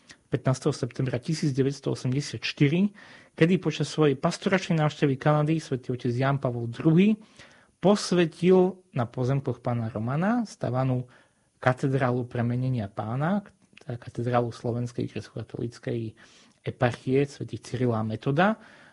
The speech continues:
A takto vlastne on bol hostiteľ samého svätého Otca.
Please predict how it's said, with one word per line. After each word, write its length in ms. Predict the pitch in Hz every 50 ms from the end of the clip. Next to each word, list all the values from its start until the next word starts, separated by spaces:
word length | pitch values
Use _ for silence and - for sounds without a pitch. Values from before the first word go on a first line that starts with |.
| _ _
A 40 | - -
takto 240 | - 147 - - 156
vlastne 320 | 143 139 135 - - 135
on 60 | 135 135
bol 100 | 135 117
hostiteľ 560 | 113 143 160 156 - - 156 - - 143 127
samého 400 | 123 - 131 127 127 127 123 123
svätého 460 | 120 - - 127 123 - 139 127 127
Otca. 500 | - 123 120 - - - 170 190 214 226